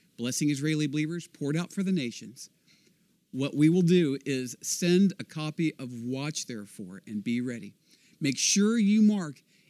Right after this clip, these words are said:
in your check or on the internet the name of the book, Watch Therefore and Be Ready, to receive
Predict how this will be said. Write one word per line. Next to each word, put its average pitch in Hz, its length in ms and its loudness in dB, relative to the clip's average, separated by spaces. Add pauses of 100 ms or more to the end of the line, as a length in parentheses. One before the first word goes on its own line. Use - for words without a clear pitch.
(100)
in 151 140 4
your 131 140 0
check 214 420 -2
or 131 140 -4
on 123 80 -4
the 120 220 -6
internet 190 460 4 (1160)
the 156 100 4
name 170 300 8
of 202 120 4
the 214 80 4
book, 139 260 0
Watch 127 380 -2
Therefore 180 360 -4
and 175 120 0
Be 175 100 0
Ready, 120 340 -4
to - 160 -12
receive 120 600 -2